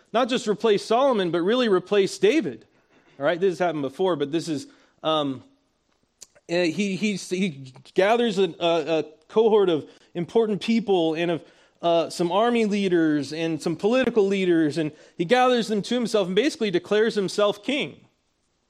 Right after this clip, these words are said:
Okay? And David says,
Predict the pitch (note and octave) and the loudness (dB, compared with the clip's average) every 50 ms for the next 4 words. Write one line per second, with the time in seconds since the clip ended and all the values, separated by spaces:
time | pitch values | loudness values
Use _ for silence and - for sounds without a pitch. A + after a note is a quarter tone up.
0 | _ _ _ _ _ _ _ _ _ - B2+ C3+ E3 F#3 F3 _ _ _ _ _ | _ _ _ _ _ _ _ _ _ -10 -10 -8 -8 -10 -14 _ _ _ _ _
1 | _ _ _ _ _ _ _ _ _ _ _ _ _ _ _ _ _ _ - _ | _ _ _ _ _ _ _ _ _ _ _ _ _ _ _ _ _ _ -20 _
2 | _ _ _ _ _ _ _ _ - D3 D3 D3+ D3 D3 C#3+ C#3+ C3 D3+ D#3 D#3+ | _ _ _ _ _ _ _ _ -10 -6 -4 -4 -4 -4 -4 -4 -2 -2 0 0
3 | D#3 D#3 D3 D3+ - D#3 C#3+ C#3 C3+ C3 C3 B2+ - - - | 0 -2 -4 -4 -4 -2 -2 0 -2 -2 -6 -10 -14 -20 -20